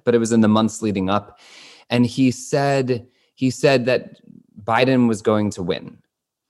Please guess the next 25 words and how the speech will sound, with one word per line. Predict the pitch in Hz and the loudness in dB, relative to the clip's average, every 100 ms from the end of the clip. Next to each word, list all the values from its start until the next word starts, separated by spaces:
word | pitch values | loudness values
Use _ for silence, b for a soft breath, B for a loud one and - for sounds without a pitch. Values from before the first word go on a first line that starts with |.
| _ _ | _ _
And | 117 | 0
then | 127 | 2
a | 123 | 4
week | 117 139 139 | 4 2 2
later, | 120 123 117 | 2 4 2
he | 113 | 0
was | 110 113 | -2 0
like, | 110 104 - _ b b b b b _ _ | 0 -2 -8 _ b b b b b _ _
"My | 123 | -2
spirit | 120 - 147 135 | -2 0 2 2
guides | 139 135 123 110 | 2 4 4 0
have | 120 | -10
told | - 127 127 | -4 -2 -2
me | 123 127 123 120 | 2 2 2 -2
that, | 110 117 - - | -2 -2 -2 -6
that | 113 101 | -4 0
Biden's | 113 120 120 104 | 2 2 2 0
not | 104 | -2
gonna | 95 87 | -4 -6
win. | 82 - - | -6 -8 -6
Trump | 117 113 | -2 0
is | 107 | -2
gonna | 101 87 | -4 -6
win." | 82 - 101 101 113 _ _ | -8 -10 -14 -16 _ _ _
And | 113 113 113 110 110 | -2 2 4 4 4